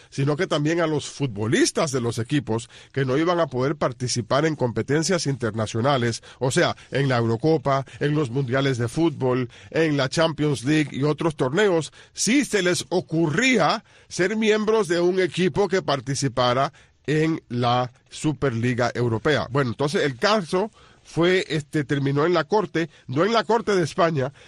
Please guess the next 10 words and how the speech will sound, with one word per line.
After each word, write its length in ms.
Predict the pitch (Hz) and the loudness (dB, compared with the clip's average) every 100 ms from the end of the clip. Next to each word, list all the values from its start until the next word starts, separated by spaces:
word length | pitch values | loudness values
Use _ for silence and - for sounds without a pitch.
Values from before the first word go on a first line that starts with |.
| - | -4
en 100 | 135 | -2
la 140 | 127 | 0
corte 420 | 120 165 185 202 185 | 0 0 0 0 0
de 140 | 151 | 0
justicia 640 | 131 127 - 214 - 254 | -2 -6 -2 -2 0 0
de 140 | 180 143 | 0 -2
toda 360 | - 160 196 | 0 2 2
la 140 | 190 151 | 2 2
Unión 400 | 135 143 165 185 | 0 2 0 0
Europea, 640 | 131 120 110 151 170 160 | -2 -4 -2 0 0 0